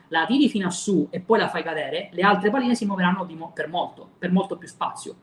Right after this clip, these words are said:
Ecco, questo è lo sforzo, l'investimento che dovreste fare nel capire l'argomento.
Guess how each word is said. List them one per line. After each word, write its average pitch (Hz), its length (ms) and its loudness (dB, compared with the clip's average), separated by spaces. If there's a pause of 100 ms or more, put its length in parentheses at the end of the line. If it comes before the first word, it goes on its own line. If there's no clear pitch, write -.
(320)
Ecco, 190 240 2
questo 196 460 2
è - 400 0
lo 185 180 8
sforzo, 185 540 4
l'investimento 185 720 0
che 175 80 -6
dovreste 180 340 0
fare 180 180 2
nel 160 160 -4
capire 185 280 -2
l'argomento. 143 640 -10